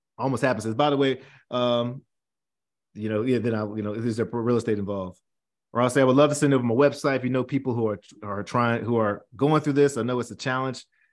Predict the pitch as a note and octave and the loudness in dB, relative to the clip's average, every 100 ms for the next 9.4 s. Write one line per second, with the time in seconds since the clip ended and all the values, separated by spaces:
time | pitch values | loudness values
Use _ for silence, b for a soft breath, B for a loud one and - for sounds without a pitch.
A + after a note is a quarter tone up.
0 | _ G#2+ G#2 G#2 A2 A2+ G#2+ A#2 G2 F#2 | _ -8 -6 -2 2 2 4 2 0 -8
1 | - b - - A3 D4+ - E3+ A2+ G#2+ | -10 b -12 -2 2 4 4 2 0 -4
2 | F2 F2 F2+ C3 C#3+ B2+ G#2+ - _ _ | -6 -8 -4 0 0 -2 -6 -16 _ _
3 | _ _ _ G#2 F#2+ C#3 - _ - F#2+ | _ _ _ -8 -4 -4 -6 _ -14 -10
4 | G2+ A#2+ - _ _ _ _ - G#2 A2 | -8 -10 -16 _ _ _ _ -6 -2 2
5 | B2 A#2+ A2 - A#2+ G#2 F#2+ B2+ A#2+ G2 | 2 2 0 -2 -2 -2 -4 0 0 -2
6 | G#2 A#2+ _ _ - F#2+ G2+ G2+ G2 G2+ | -8 -18 _ _ -14 -10 -10 -8 -8 -8
7 | - _ _ _ - G2 G2 F#2+ G2 _ | -14 _ _ _ -14 -10 -8 -8 -12 _
8 | _ _ - D3+ D#3 D3+ D3 D3 C#3+ D3 | _ _ 2 4 6 4 2 2 0 0
9 | B2+ C3 C#3 | 0 -4 -6